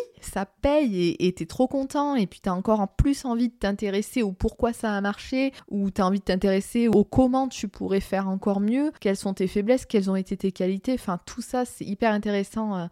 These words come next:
de s'y intéresser quand on a, euh, réussi son plan, parce qu'on apprend en fait de tout ça. C'est pas juste,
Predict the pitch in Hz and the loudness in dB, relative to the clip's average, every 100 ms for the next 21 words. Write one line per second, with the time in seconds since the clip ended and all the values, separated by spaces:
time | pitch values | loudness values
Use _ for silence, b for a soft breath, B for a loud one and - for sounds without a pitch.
0 | b 175 185 185 - 196 190 202 190 - | b -4 0 0 0 -4 0 0 0 0
1 | 226 - 185 - 185 185 175 175 165 170 | -2 -2 -6 -4 -2 0 0 -2 -4 -6
2 | 175 b - 196 190 - 208 - 180 208 | -10 b -2 0 0 -4 -6 -4 -2 0
3 | 208 214 202 202 - 196 196 - - 233 | 0 2 2 2 2 4 2 2 0 0
4 | 190 196 180 185 - 202 202 190 208 202 | 2 0 2 -2 -4 0 0 0 -2 2
5 | 247 226 269 - | 2 2 -2 -4